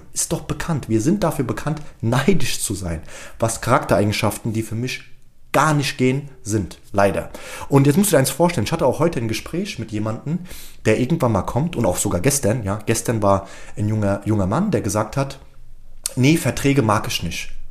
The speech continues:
Okay, Arbeitsverträge magst du auch nicht, die zu unterschreiben. Doch, die schon. Aber zum Thema Verträge hat er eine Grundeinstellung, dass er sogar seine Glaubenssätze,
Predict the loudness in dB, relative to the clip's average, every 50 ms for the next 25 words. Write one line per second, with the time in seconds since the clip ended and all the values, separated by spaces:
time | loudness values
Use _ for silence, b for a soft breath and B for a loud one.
0 | -10 -12 -14 -14 -14 -8 -8 -8 -6 -4 -4 -4 -6 -6 -8 -4 0 0 2 2
1 | 2 0 2 4 6 6 6 6 4 2 0 0 0 2 0 0 0 -2 -4 -2
2 | -2 -4 -4 -4 -6 -6 -6 -8 -6 -6 -4 B B B B 6 4 4 4 4
3 | 2 2 2 2 0 0 0 0 -4 B B B B B B B B B 0 0
4 | 2 0 0 -2 -2 0 0 0 0 0 0 -2 -2 2 2 2 4 6 4 4
5 | 4 2 B B B B -6 -4 -2 0 0 0 0 0 -2 2 4 4 4 4
6 | 2 0 0 0 0 0 0 0 0 0 0 0 0 -2 -2 -2 -2 -2 -2 -2
7 | -2 -2 -2 -2 -4 -4 -2 2 4 4 4 4 2 -2 -2 -2 -2 -2 -2 -4
8 | -4 -4 -8